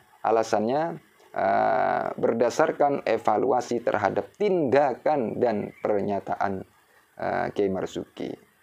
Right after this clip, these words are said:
Pemberhentian,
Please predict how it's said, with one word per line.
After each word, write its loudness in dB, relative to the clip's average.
Pemberhentian, 2